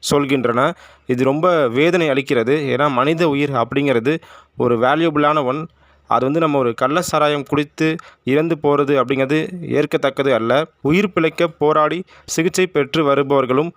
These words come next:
அதிலிருந்து மீண்டு இயல்பு நிலைக்கு திரும்ப பிரார்த்திக்கிறோம். அதாவது, என்ன நடந்துச்சு அப்படின்னு பார்த்தீங்கன்னா, பதினெட்டாம் தேதி இரவு பிரவீன் மற்றும் சுரேஷ் இரண்டு பேரு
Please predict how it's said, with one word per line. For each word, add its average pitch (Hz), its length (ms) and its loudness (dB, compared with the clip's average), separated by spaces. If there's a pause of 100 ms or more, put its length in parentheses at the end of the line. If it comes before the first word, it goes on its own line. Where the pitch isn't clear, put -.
அதிலிருந்து 147 380 2
மீண்டு 160 460 0
இயல்பு 151 320 0
நிலைக்கு 147 480 -2
திரும்ப 151 420 0 (360)
பிரார்த்திக்கிறோம். 139 500 0
அதாவது, 127 680 -2 (220)
என்ன 127 300 0
நடந்துச்சு 139 560 -2 (100)
அப்படின்னு 120 400 -2
பார்த்தீங்கன்னா, 117 540 0 (100)
பதினெட்டாம் 156 540 0
தேதி 147 240 -2
இரவு 135 460 0 (680)
பிரவீன் 180 320 0
மற்றும் 151 380 -2 (120)
சுரேஷ் 135 340 -2 (120)
இரண்டு 123 320 -2
பேரு 135 360 -2